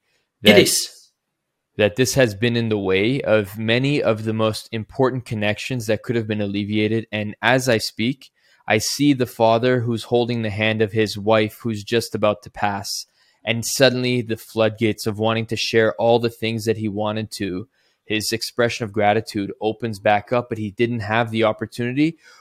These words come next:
Speaker 1: or there was some consideration or precondition that, or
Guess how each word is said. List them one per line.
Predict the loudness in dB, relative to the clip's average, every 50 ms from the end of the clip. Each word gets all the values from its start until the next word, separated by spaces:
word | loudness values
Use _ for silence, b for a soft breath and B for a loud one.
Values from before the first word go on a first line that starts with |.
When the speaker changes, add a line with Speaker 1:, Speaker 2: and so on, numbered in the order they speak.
| b b 0
Speaker 1:
or | 2 4 4 4
there | 4 2 2
was | 0 -2 -4 -6 -2
some | 0 2 2 2 2 0 -4
consideration | -4 -2 -2 -2 -2 -2 0 2 4 4 6 6 4 4 2 0 -2
or | -2 -2
precondition | -2 -4 -6 -2 0 0 0 0 -2 -6 -2 0 0 0 0 -2 -4 -4 -2 0
that, | 0 0 -2 -2
or | -2 -2 -2